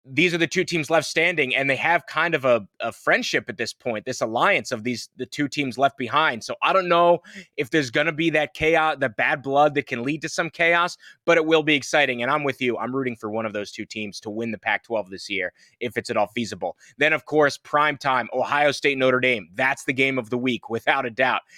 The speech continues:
It's gonna be thrilling. We've all been waiting to see what Ohio State can do against the top team. They did play Indiana in week one,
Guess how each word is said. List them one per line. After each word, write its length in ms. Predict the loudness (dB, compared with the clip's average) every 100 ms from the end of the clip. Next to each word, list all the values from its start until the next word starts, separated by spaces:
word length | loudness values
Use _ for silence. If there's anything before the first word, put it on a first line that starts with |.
| -14 -2
It's 220 | -2 0
gonna 160 | -2 0
be 100 | -2
thrilling. 440 | 0 2 0 -4 _ -4
We've 160 | 0 4
all 160 | 4
been 200 | 4 2
waiting 260 | 2 0 -2
to 80 | -4
see 360 | -2 -2 -2 _ _
what 160 | 0 2
Ohio 380 | 2 2 2 0
State 300 | 0 -2 -2
can 160 | -4
do 320 | 0 2 2 -2 -10 -6
against 380 | -4 -4 -6
the 80 | -8
top 260 | -4 -4 -2
team. 220 | -6 -6
They 80 | -2
did 180 | -4 0
play 220 | 0 2
Indiana 380 | 2 2 2 0
in 120 | 0
week 220 | -2 2
one, 320 | 2 4 0